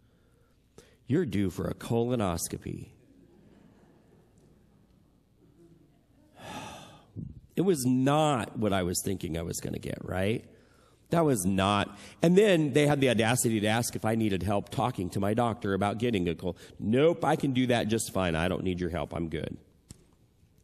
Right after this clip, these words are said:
You know, they could have sent some better text or something. I do like how they call my fiftieth birthday significant, you know. It was very significant. Part of the warranty ran out. Now I have to go have a colonoscopy.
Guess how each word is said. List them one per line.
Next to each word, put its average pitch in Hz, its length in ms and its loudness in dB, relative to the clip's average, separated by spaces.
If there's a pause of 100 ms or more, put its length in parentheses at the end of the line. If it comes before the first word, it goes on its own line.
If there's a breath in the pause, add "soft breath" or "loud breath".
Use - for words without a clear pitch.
(1500 soft breath)
You 131 100 0
know, 113 180 0
they 110 120 -2
could 110 200 -4
have 90 100 -2
sent 90 260 -2
some 87 240 -4
better 80 300 -4
text - 480 -12
or - 80 -10
something. - 460 -12 (720 soft breath)
I 110 80 -2
do 139 160 2
like 123 240 2
how 117 140 2
they 101 140 2
call 107 220 0
my 90 140 2
fiftieth 87 500 -4
birthday 90 440 -4
significant, - 880 -8 (240)
you 80 120 -6
know. - 220 -8 (880 soft breath)
It - 60 -4
was 110 180 0
very 92 260 0
significant. 85 640 -6
Part 107 200 -2
of 101 40 -4
the 107 60 0
warranty 98 540 -2
ran 82 260 0
out. 80 260 -2
Now 90 220 -2
I 92 60 0
have 90 200 -4
to 90 60 -8
go 90 140 -2
have 87 180 -2
a 82 60 -4
colonoscopy. 104 960 -2